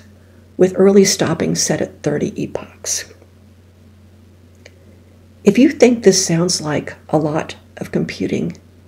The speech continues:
you would be right. These were very long-running jobs. In the table on the top of this, uh, slide, we see the compute time hours per model type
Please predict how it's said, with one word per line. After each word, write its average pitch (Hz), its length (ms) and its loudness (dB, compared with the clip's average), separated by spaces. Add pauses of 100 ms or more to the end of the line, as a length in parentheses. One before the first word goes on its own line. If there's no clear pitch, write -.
(340)
you 214 160 6
would 208 160 6
be 175 120 6
right. - 480 -6 (2750)
These 277 220 2
were 294 80 4
very 196 300 6
long-running 165 680 2
jobs. - 720 -6 (680)
In 202 80 10
the 202 60 10
table 277 380 2
on 214 80 4
the 180 60 4
top 202 360 -4
of 165 100 -2
this, - 460 -2 (560)
uh, 160 260 -4 (320)
slide, 190 400 2
we 180 120 4
see 208 160 0
the 202 100 6
compute 190 420 -2
time 185 280 -2
hours 170 320 0
per - 240 -4
model 202 300 0
type - 440 -10